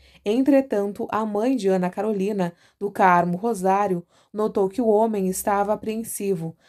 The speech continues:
cansado e com as vestimentas sujas de cimento. Em alto contínuo, equipes da Polícia Militar realizaram diligências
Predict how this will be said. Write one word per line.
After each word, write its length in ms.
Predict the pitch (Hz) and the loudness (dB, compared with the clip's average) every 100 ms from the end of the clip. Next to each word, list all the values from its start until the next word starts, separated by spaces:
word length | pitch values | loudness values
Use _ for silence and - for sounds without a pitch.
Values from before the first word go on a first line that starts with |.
| _ | _
cansado 800 | _ 240 254 - 202 196 202 220 - _ | _ -2 -2 0 2 2 0 -4 -10 _
e 80 | 202 | -4
com 220 | 190 208 | 0 2
as 160 | 202 185 | 2 0
vestimentas 800 | 226 262 240 202 202 220 196 185 | 0 0 -2 -2 -2 -4 -6 -8
sujas 580 | - 233 240 233 233 | -6 -4 -2 -2 -2
de 80 | 196 | -4
cimento. 720 | 220 269 220 185 180 180 165 156 _ _ _ _ | -4 -4 0 0 0 -2 -10 -14 _ _ _ _
Em 260 | 226 240 233 | 0 2 2
alto 460 | 226 262 302 311 | 4 4 2 -2
contínuo, 720 | 285 269 269 - 196 196 220 226 _ _ | 0 0 -2 -6 -6 -4 -4 -8 _ _
equipes 500 | 185 185 226 240 208 | -8 -4 -6 -4 0
da 240 | 180 190 | 4 4
Polícia 520 | 196 254 226 208 220 185 | 4 -2 -4 -4 -4 -4
Militar 600 | 190 247 247 196 190 220 _ _ _ | -2 -2 -2 -2 -2 -4 _ _ _
realizaram 720 | 208 214 233 202 196 196 208 | 2 4 4 2 2 2 0
diligências 880 | 202 226 190 196 196 185 160 - | -4 -4 0 0 -2 -6 -8 -10